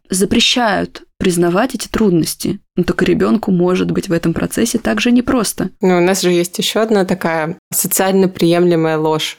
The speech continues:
Speaker 2: «Я люблю всех своих детей одинаково».
Speaker 1: Ой, как я её не люблю. <laughs>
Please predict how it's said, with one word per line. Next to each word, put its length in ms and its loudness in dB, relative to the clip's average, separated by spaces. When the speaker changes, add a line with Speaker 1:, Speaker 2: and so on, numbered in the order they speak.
Speaker 2:
«Я 160 2
люблю 300 0
всех 240 -2
своих 260 0
детей 240 0
одинаково». 600 -2
Speaker 1:
Ой, 260 0
как 180 0
я 80 4
её 180 2
не 120 2
люблю. 800 2
<laughs> 80 2